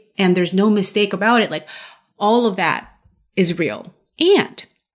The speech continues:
how do you know? Here's the question that I want to explore today. How do you know what is intuition and what's just a conditioned thought that feels comfortable to believe that your brain's just offering to you by default because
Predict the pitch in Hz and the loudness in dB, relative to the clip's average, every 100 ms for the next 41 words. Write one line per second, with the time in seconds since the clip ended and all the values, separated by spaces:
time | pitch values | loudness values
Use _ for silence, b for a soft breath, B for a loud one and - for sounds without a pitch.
0 | _ _ _ - 294 349 466 539 480 196 | _ _ _ 0 2 2 0 2 2 2
1 | - - - 262 233 233 214 196 202 165 | 0 -8 -2 0 2 0 0 0 2 2
2 | 151 156 - 175 - 117 - - 285 330 | 0 0 -2 -2 -2 -4 -4 0 0 2
3 | 370 415 330 202 185 180 175 - - 170 | 2 2 2 2 2 0 -2 -6 -4 2
4 | 180 190 - 180 - 175 - 170 151 - | 4 2 0 -2 -2 -4 -2 0 2 2
5 | 262 339 440 _ _ b b b b b | 2 0 -4 _ _ b b b b b
6 | b 202 190 185 185 - 175 208 226 - | b 0 2 2 0 -2 0 0 0 0
7 | 185 175 - 190 - - 190 180 185 - | 0 0 0 -2 -4 -2 0 2 2 2
8 | 220 185 - - 170 160 240 392 - B | 2 -2 -4 -6 0 4 4 2 -6 B
9 | B B 175 190 - 214 202 196 - - | B B -2 -2 0 4 4 2 -2 -10
10 | - - 185 - 269 277 285 - 262 277 | -8 -6 -6 -2 0 2 0 0 0 2
11 | 285 330 330 220 190 190 180 180 175 - | 2 2 0 2 0 2 2 2 0 0
12 | 147 165 - 180 175 190 175 165 170 165 | 2 2 0 0 0 2 2 2 -4 -2
13 | 170 - 160 170 196 190 - 320 254 247 | -6 0 0 0 -4 -6 -2 0 2 2
14 | 240 | -2